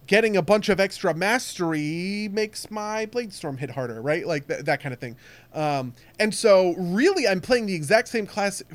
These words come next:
in nine point one as I am playing him in nine point zero, right? Like, I just, my, my,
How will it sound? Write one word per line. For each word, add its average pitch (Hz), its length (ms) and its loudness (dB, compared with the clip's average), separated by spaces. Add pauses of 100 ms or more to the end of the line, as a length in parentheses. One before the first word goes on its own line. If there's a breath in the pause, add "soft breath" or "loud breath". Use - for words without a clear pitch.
in 214 220 0
nine 190 220 0
point 170 180 -4
one 151 300 0
as 143 200 -6
I 151 140 0
am 143 140 -4
playing 151 300 -4
him 135 140 -4
in 123 100 -8
nine 113 160 -12
point 98 280 -16
zero, 71 320 -14
right? 123 180 -8
Like, 101 140 -16
I 139 120 -4
just, 127 180 -10 (320 loud breath)
my, 131 260 -4
my, 131 380 -4